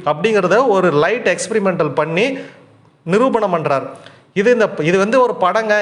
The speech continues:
இது வந்து ஒரு கதை அப்படி இல்ல. Actually ராமன், சர் சி வி ராமனே இந்த தியரியை வந்து ஆராய்ச்சி பண்ணியிருக்கிறார். அதுதான் உங்களுக்கு போன வீடியோல எக்ஸ்பிளைன் பண்ணேன். ஒளியை வச்சு இப்படி புதுசா ஒரு எனர்ஜியை ப்ரொடியூஸ் பண்ண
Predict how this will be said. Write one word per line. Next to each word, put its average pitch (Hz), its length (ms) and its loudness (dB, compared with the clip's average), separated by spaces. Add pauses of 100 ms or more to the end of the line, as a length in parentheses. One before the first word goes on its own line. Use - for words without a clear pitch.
இது 165 140 -2
வந்து 214 160 2
ஒரு 185 160 -2
கதை 170 180 2 (120)
அப்படி 175 260 -2
இல்ல. 180 120 2 (600)
Actually 220 400 2
ராமன், 208 400 0
சர் 160 180 0
சி 214 160 2
வி 202 160 2
ராமனே 220 540 0 (320)
இந்த 185 320 0
தியரியை 226 420 2
வந்து 190 220 0 (640)
ஆராய்ச்சி 269 340 0
பண்ணியிருக்கிறார். 165 480 2
அதுதான் 180 240 2
உங்களுக்கு 185 280 2
போன 208 220 0
வீடியோல 202 260 2
எக்ஸ்பிளைன் 185 380 -2
பண்ணேன். 135 260 -4 (840)
ஒளியை 233 300 2
வச்சு 185 260 0 (480)
இப்படி 165 280 -2
புதுசா 214 400 0
ஒரு 190 160 0
எனர்ஜியை 196 400 2 (100)
ப்ரொடியூஸ் 202 420 2
பண்ண 165 140 -2